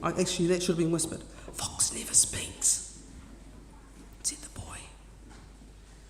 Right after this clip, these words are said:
No, and it's lovely he's with us, said the horse.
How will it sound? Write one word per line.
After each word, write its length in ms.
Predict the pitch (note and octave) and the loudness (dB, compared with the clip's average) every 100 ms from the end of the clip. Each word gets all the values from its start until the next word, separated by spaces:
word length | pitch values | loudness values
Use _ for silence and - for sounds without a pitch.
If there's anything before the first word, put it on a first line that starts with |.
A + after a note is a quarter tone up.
| - - - - | -18 -18 -16 8
No, 680 | F#3 G3 F#3+ E3+ F3 - - - - - - - - - - - - - | 12 12 12 12 8 0 -4 -8 -12 -14 -16 -16 -16 -16 -18 -18 -14 8
and 120 | G3+ | 8
it's 160 | G3+ G3+ | 8 10
lovely 280 | G3+ G3+ | 10 12
he's 220 | F#3+ F#3 F3+ | 12 10 10
with 180 | F#3+ | 8
us, 220 | G3 F3+ - | 6 6 6
said 120 | F3+ | 6
the 120 | F#3 | 4
horse. 560 | F3+ F#3+ E3 - - | 4 4 6 6 4